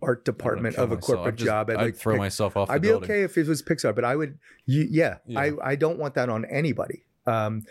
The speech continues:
Speaker 1: especially if they have that, that art creativity. So we're putting them on a path. He,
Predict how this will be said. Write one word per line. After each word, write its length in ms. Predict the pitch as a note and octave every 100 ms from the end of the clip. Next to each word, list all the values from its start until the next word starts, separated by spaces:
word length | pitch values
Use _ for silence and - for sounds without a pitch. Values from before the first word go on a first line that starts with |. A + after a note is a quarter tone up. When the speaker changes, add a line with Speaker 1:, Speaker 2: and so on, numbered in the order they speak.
| - -
Speaker 1:
especially 380 | - D#3+ D3 D#3
if 100 | C3+
they 80 | B2
have 120 | A#2
that, 200 | A#2+ A2
that 140 | A2+
art 200 | - A#2+
creativity. 440 | - A2 A2 B2 G#2+
So 180 | - A2
we're 180 | A#2+
putting 260 | B2 - -
them 100 | C#3+
on 100 | B2
a 60 | G#2+
path. 260 | E3+ D3
He, 140 | C3+